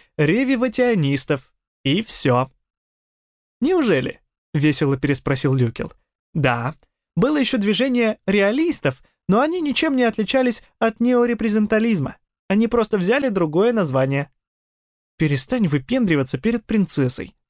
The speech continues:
пробурчал Даурн. "Я не выпендриваюсь, я хорошо образована". "Нет, выпендриваешься. К тому же реализм совсем не одно и то же, что неорепрезентализм".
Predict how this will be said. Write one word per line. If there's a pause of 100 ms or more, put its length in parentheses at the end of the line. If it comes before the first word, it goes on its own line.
(220)
пробурчал
Даурн. (480)
"Я
не
выпендриваюсь, (220)
я
хорошо
образована". (540)
"Нет,
выпендриваешься. (540)
К
тому
же
реализм
совсем
не
одно
и
то
же, (120)
что (120)
неорепрезентализм".